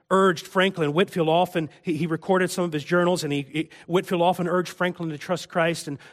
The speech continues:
Franklin once wrote in his own journals, "Whitefield used indeed to pray for my conversion," Franklin recalled, "but he never had the satisfaction of hearing his prayers answered." Well, Whitefield preached his final sermon in September of seventeen seventy,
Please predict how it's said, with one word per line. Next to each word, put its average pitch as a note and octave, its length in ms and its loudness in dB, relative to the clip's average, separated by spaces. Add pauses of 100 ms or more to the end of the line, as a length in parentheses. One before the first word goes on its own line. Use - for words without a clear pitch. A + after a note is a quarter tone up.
Franklin E3+ 420 -2
once E3 300 -4
wrote D#3+ 260 0 (260)
in D#3 140 -2
his D3+ 200 -2
own F3+ 240 2
journals, C#3+ 360 -2 (140)
"Whitefield G3+ 540 0
used F#3 360 -4
indeed D3+ 580 -8
to B2 100 -16
pray D#3 320 -4
for C#3+ 140 -10
my C#3 200 -4
conversion," C3+ 600 -6
Franklin C3 400 -10
recalled, B2 480 -8 (280)
"but C#3 120 -4
he C3 80 -2
never E3+ 300 -2
had D#3+ 140 -4
the D3 80 -4
satisfaction C#3 840 -8
of A2+ 160 -12 (220)
hearing C3 380 -6
his A2 160 -14
prayers A2+ 340 -12
answered." G#2 500 -16 (1200)
Well, E3+ 180 4
Whitefield F#3 500 0
preached - 280 -6
his D#3 160 -8
final F3+ 320 0
sermon E3+ 380 -2
in C#3 80 -6
September E3 500 -4
of C3 100 -6
seventeen D3+ 460 -6
seventy, C3 520 -6